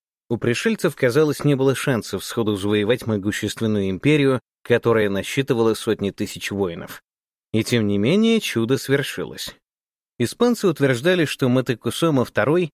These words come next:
принял их за посланцев бога Кецалькоатля, а Кортеса, может быть, и за самого бога.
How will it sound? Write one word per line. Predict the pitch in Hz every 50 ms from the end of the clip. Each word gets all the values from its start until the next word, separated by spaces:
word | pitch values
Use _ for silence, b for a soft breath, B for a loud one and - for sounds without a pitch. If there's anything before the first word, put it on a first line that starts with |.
| _ _ _ _ _
принял | - 123 156 175 180 170 165 170
их | 151 113
за | 107 113 113
посланцев | - - 101 - - 131 143 151 147 - - 127 101 92
бога | 90 120 139 139 127 117
Кецалькоатля, | 101 - 120 113 - - - 123 117 - - - 131 135 117 95 - - 80 82 - - _ _ _ _ _ _ _ _
а | 117 107
Кортеса, | - - 107 98 - - 127 151 - - 117
может | 110 107 110 98 107 98
быть, | 87 87 104 - - -
и | 127 107
за | 95 95
самого | - - 113 110 107 101 95 101
бога. | 98 87 98 92 85 82 - -